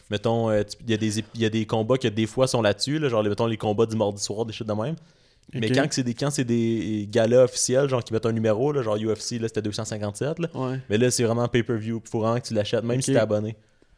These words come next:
Speaker 1: Fait qu'il y a pas, euh... Mais
Speaker 2: Ouais.
Speaker 1: mettons, moi, je, mettons, je paye comme cent vingt piastres par année pour checker de la U F C.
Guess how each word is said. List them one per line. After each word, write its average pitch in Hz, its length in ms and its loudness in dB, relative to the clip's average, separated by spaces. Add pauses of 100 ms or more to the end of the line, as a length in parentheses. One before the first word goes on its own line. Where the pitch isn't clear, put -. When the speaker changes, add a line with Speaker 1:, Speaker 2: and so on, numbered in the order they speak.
(160)
Speaker 1:
Fait 101 80 -10
qu'il 101 100 -6
y - 0 -
a 101 40 -6
pas, 113 100 -6
euh... 110 320 2 (1080)
Mais 120 60 0
Speaker 2:
Ouais. 135 60 2
Speaker 1:
mettons, 156 200 4
moi, 160 140 4
je, - 80 -6
mettons, 131 240 0
je 139 100 -10
paye 127 240 0
comme 113 380 4
cent 123 180 2
vingt 120 120 4
piastres 127 320 2
par 107 140 0
année 107 220 -2
pour 110 180 -12
checker 98 220 -6
de 95 60 -4
la 95 80 0
U 95 160 -4
F - 60 -18
C. 104 180 -10